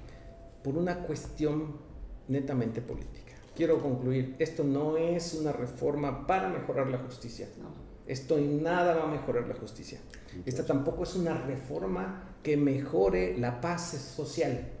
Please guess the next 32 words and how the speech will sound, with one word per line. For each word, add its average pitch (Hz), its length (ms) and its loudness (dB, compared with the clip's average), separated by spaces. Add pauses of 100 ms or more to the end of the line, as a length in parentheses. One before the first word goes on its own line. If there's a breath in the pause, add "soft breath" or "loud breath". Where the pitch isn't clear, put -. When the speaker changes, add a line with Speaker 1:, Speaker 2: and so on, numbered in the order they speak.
Speaker 1:
Tampoco 180 760 8
va 196 120 6
a 190 40 0
mejorar 156 400 -2
la 147 140 -6
paz 131 140 -6
social. - 280 -4 (300 loud breath)
Esta 123 240 -2
tampoco 151 560 4
es 160 180 2
una 165 200 0
reforma 175 880 2
que 175 160 6
garantice 175 1080 4
que 170 100 2
no 175 140 2
va 170 80 6
a 165 40 4
haber 175 200 2
corrupción. 143 460 0 (1160)
De 135 120 4
verdad 127 240 0
que 147 100 2
no. 104 120 0 (960 loud breath)
Y 127 140 -2
quiero 151 580 4
dar 135 180 4
el 147 100 4
ejemplo. 123 400 -2
Si 143 140 -2
fuese 233 380 0
así, 117 320 0